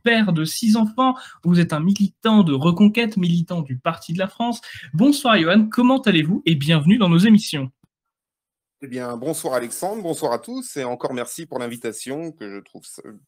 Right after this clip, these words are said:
Speaker 2: c'est plutôt sympa de, d'inviter les collègues, euh, d'autres partis politiques. Il est vrai qu'effectivement, aujourd'hui, euh, ça devient compliqué de, d'avoir, euh, deux partis, euh, qu'on aime de cœur et de pouvoir travailler ensemble.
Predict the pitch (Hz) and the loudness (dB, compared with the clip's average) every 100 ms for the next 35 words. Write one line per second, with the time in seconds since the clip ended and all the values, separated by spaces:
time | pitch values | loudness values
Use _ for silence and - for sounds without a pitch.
0 | _ _ - 110 _ 160 - 123 113 151 | _ _ -20 -20 _ -14 -10 -8 -6 -6
1 | 147 113 104 80 107 135 127 - 135 131 | -10 -12 -10 -12 -8 -10 -8 -12 -12 -10
2 | 113 120 131 104 95 82 101 113 131 117 | -6 -6 -8 -12 -12 -14 -14 -16 -16 -14
3 | - - - - 117 - - _ 101 101 | -16 -16 -18 -16 -16 -18 -20 _ -16 -14
4 | 113 117 - 98 - 95 107 - 90 98 | -16 -18 -20 -20 -20 -20 -20 -20 -20 -20
5 | 147 135 101 - - - - - 101 113 | -20 -20 -20 -20 -20 -20 -20 -20 -20 -20
6 | - 113 - - - 135 131 110 - _ | -20 -20 -20 -20 -20 -20 -20 -20 -20 _
7 | _ _ _ _ 98 92 120 131 110 104 | _ _ _ _ -16 -12 -8 -8 -8 -10
8 | 101 92 85 52 95 _ _ _ _ - | -12 -14 -16 -20 -20 _ _ _ _ -20
9 | _ _ 95 107 165 165 131 - 156 165 | _ _ -18 -8 -6 -4 -8 -10 -16 -14
10 | 160 135 113 110 107 - 58 58 95 - | -10 -8 -8 -8 -10 -12 -14 -16 -16 -14
11 | 117 120 117 113 151 165 180 156 113 107 | -12 -10 -12 -8 -6 -4 -4 -6 -8 -12
12 | - 101 120 - 98 101 117 104 - 131 | -16 -12 -12 -14 -14 -12 -14 -14 -12 -10
13 | 143 113 | -10 -14